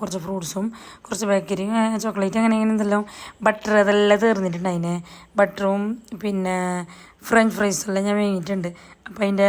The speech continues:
നമുക്ക് ലോഡർ ഫ്രൈ ഉണ്ടാക്കണ്ടേ പുരയിൽ തന്നെ, ഹോട്ടലിൽ മാത്രം കഴിച്ചാൽ പോരാ, നമ്മൾ പുരയിലും അതിൻ്റെ ടേസ്റ്റ് നോക്കണ്ടേ. അങ്ങനെ അതെല്ലാം ഞാൻ വാങ്ങിയിട്ടുണ്ട്. അതിൻ്റെ റെസിപ്പി നിങ്ങൾക്ക് കാണിക്കാം ഞാൻ വാ. ഓക്കെ, എന്നിട്ടെല്ലാം കഴിഞ്ഞിട്ട് ദാ പാത്രങ്ങളെല്ലാം ഇങ്ങനെ കയറ്റി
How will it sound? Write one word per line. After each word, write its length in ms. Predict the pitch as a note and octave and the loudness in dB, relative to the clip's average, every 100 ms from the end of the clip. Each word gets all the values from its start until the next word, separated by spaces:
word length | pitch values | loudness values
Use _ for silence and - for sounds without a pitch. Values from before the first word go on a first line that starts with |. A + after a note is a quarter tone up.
| A3+ A#3 | 2 -2
നമുക്ക് 240 | G3+ G3+ G3+ | -2 0 0
ലോഡർ 220 | G3+ G3 G#3+ | 0 -2 -4
ഫ്രൈ 120 | G3+ G3+ | -2 0
ഉണ്ടാക്കണ്ടേ 380 | A3 G3 E3+ E3 D#3+ | 0 0 -2 -6 -4
പുരയിൽ 220 | F3 E3 | -4 -4
തന്നെ, 200 | E3 D#3+ D3+ - - - - | -6 -8 -10 -18 -20 -14 -2
ഹോട്ടലിൽ 340 | A#3 A#3+ A#3+ B3 | -2 0 4 6
മാത്രം 300 | A#3+ A3+ A#3+ | 6 4 0
കഴിച്ചാൽ 220 | G#3+ G#3 | -2 -2
പോരാ, 140 | G3 E3+ | 0 -2
നമ്മൾ 140 | F3 F3+ | -4 -4
പുരയിലും 280 | A3 A3+ A3 | -2 0 2
അതിൻ്റെ 180 | G3+ F3+ | 0 -2
ടേസ്റ്റ് 220 | F#3+ - - | -6 -6 -6
നോക്കണ്ടേ. 340 | F3+ E3 D#3+ E3+ - - - - | -6 -4 -6 -8 -12 -18 -14 -2
അങ്ങനെ 220 | G#3+ G#3+ G#3 | 2 4 4
അതെല്ലാം 340 | G3+ G3+ F#3+ G3 | 2 0 0 0
ഞാൻ 80 | G#3+ | 0
വാങ്ങിയിട്ടുണ്ട്. 440 | A3+ G3 F3 E3+ F3 F3 - - | 0 0 -4 -6 -6 -8 -18 -6
അതിൻ്റെ 260 | G#3+ G#3 G3+ G#3 - | -2 2 2 2 0
റെസിപ്പി 380 | G3+ G3+ F#3+ G3+ G3+ | -2 -2 -6 -4 0
നിങ്ങൾക്ക് 240 | G#3+ F#3+ | 0 0
കാണിക്കാം 320 | F#3+ E3+ E3 E3 | -2 -2 -4 -4
ഞാൻ 100 | E3 E3 | -4 -4
വാ. 80 | D#3 - - - - _ - | -6 -12 -20 -20 -20 _ -12
ഓക്കെ, 160 | F#3+ G3 G3 - - G#3 | -6 -6 -6 -16 -2 0
എന്നിട്ടെല്ലാം 600 | G#3+ F#3+ G#3+ G#3+ G#3+ G3 | 0 2 2 4 4 4
കഴിഞ്ഞിട്ട് 300 | F#3+ F#3 G3 G#3 | 0 0 -2 -2
ദാ 60 | G#3 - - _ _ A3+ | -4 -14 -20 _ _ -6
പാത്രങ്ങളെല്ലാം 580 | G3 G#3+ G3 G3 G3 G3+ | -4 -2 -2 0 0 0
ഇങ്ങനെ 160 | G3+ G3 | -2 -2
കയറ്റി 260 | G#3 G3+ | -4 -2